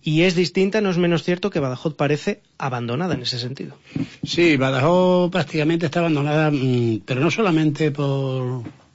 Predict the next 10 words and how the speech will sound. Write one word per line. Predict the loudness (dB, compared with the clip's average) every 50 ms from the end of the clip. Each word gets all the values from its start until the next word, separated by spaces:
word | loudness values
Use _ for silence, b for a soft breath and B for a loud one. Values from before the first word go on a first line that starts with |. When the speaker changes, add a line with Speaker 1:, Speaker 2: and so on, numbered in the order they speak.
| _ _ -12
Speaker 2:
Confederación, | -8 -8 -8 -6 -6 -6 -6 -4 -2 0 0 0 0 -4 -8 -14 _ _
sino | -12 -10 -8 -6 -4 -4
yo | -2 -2 -2 -2 -4 -4
creo | -4 -4 -2 -2
que | -2
también | 0 0 0 2 2 2 2 0 -2 -4 B B B B B B B B B B B
el | -2 0 0 2 2
ayuntamiento | 0 0 -2 -2 -2 -2 0 0 0 0 0 -2 -2
tiene | 0 0 2 2 2 2 2
un, | 2 2 2 2 2 2 0 -2 -6 -8 -12